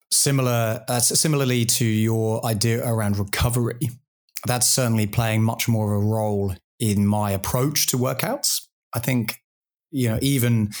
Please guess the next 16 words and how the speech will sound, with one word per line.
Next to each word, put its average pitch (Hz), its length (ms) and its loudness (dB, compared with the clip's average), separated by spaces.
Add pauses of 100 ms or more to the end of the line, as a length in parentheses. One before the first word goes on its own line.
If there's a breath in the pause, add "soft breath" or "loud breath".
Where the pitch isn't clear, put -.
(260 loud breath)
as 120 180 0
recently 123 520 2
as 107 180 0
perhaps 107 380 -2
six - 520 0
months - 380 0
ago, 95 240 -4 (880 loud breath)
I 123 140 0
was 123 240 2
probably 120 640 0
pushing 117 440 0
as 107 160 0
much 117 340 0
as 107 120 0
I 104 120 -2
could 107 340 -2